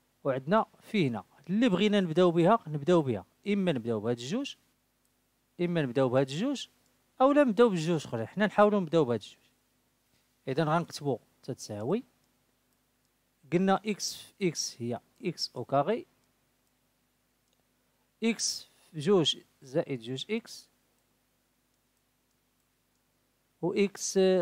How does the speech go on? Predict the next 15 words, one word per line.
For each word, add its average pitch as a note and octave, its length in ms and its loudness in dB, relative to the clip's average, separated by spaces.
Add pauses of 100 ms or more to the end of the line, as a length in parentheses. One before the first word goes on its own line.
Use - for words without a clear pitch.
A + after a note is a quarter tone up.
ناقص F#3+ 360 0
واحد F3 300 0
في E3 200 -6
إكس B2+ 200 -10
هي A2 120 -6
ناقص B2 420 -8
إكس، - 360 -10 (1400)
وناقص F3 400 0
جو-، D#3 340 -4
ناقص E3 340 -4
واحد A#2+ 180 -4
في A#2+ 60 -18
جوج D#3+ 220 -6
هي C#3 80 -2
ناقص C#3 440 -6